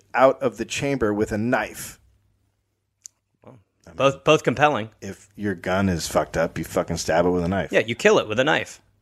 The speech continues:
Speaker 2: I'm gonna attack this gun with my knife!
Speaker 1: Because that's, because the, one, there was just one guy that said it was a stray dog, and everyone else said that they'd seen the knife thing. He was acquitted of murder, but he was financially ruined by the trial.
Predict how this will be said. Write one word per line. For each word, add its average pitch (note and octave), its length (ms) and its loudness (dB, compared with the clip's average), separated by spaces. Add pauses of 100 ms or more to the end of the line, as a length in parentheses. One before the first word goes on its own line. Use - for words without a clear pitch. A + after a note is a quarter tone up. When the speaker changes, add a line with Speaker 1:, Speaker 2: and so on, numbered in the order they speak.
(140)
Speaker 2:
I'm B2+ 100 -2
gonna D#3 120 4
attack E3+ 300 2
this F#3+ 120 2
gun G#3+ 200 2
with A#3+ 100 4
my B3+ 120 4
knife! F4 460 2 (880)
Speaker 1:
Because E3 440 2
that's, D#3 440 2 (140)
because C#3 300 -2
the, C#3+ 400 -12 (320)
one, B2+ 300 0
there C3 80 6
was C3 100 2
just C3 140 -2
one B2+ 320 4
guy A2 220 4
that G2+ 140 0
said G#2+ 160 0
it G2+ 40 0
was F#2+ 140 -4
a F#2 40 -6
stray G2+ 200 0
dog, F2+ 360 0
and F#2+ 100 -6
everyone F#2 300 -2
else F#2 200 -2
said F2 400 -2 (220)
that F2+ 240 -8
they'd F2 200 -4
seen E2+ 420 -2 (560)
the E2 420 -14
knife G#2+ 320 0
thing. E2+ 340 -10
He F#2 120 -14
was F#2 120 -14
acquitted G#2+ 380 4
of F#2+ 160 -4
murder, D2+ 480 -8
but B2 260 2 (260)
he A2+ 60 -8
was A2+ 140 -2
financially D3 480 2
ruined A#2 320 6
by G#2+ 120 8
the G2 80 0
trial. D#2+ 460 -6